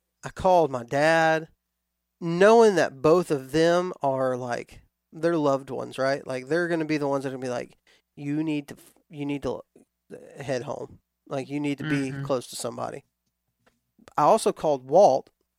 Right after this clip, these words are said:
Speaker 1: because Walter is, he is gonna be the guy that's like, "Dude, stick it out. Keep, keep going. Stick it out. Get better.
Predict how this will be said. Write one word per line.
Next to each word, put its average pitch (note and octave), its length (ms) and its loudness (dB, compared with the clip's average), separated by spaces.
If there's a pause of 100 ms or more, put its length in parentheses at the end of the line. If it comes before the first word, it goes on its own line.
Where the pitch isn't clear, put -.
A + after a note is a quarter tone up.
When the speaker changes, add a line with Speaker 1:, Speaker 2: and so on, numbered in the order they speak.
(360)
Speaker 1:
because C#3+ 340 -4
Walter D#3 680 0 (1080)
is, D#3 420 0 (220)
he G3+ 420 -8
is G3 220 0
gonna E3 200 0
be D#3 200 0
the D3+ 120 -2
guy C#3+ 360 2
that's C3 200 -6
like, B2+ 480 -6 (640)
"Dude, B2+ 240 -6 (160)
stick - 360 -6
it - 60 -10
out. - 200 -18 (1160)
Keep, - 260 -10 (180)
keep F3 260 -6
going. - 380 -4 (220)
Stick - 360 -6
it C#3 60 -2
out. B2 260 -2 (460)
Get E3 200 -2
better. E3+ 420 0